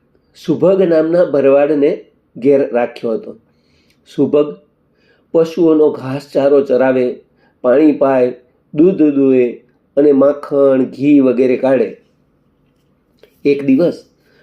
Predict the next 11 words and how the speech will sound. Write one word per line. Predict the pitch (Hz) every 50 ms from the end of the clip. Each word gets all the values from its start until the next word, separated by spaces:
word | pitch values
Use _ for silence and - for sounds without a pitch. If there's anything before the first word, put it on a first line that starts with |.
| _ _ - -
સુભગ | 147 131 117 147 156 156 - - - _ _ _ _ _ _ _ _ _ _ _ _ _
પોતાના | - 180 175 - 202 202 214 214 220
પશુઓને | 202 - 175 165 - - 180 170 180 190 190
ચરાવતો | 190 190 165 143 151 160 160 160 - 175
ચરાવતો | 170 - 165 156 156 170 180 175 - 185 151 120 - - _ _ _ _ _ _ _ _ -
ઘર | - - 165 175 175
તરફ | 175 185 180 165 180 - -
પાછો | - 127 147 143 - 180 160
ફરતો | 139 - 123 113 - 127 113
હોય | 110 101
છે. | 92 - - -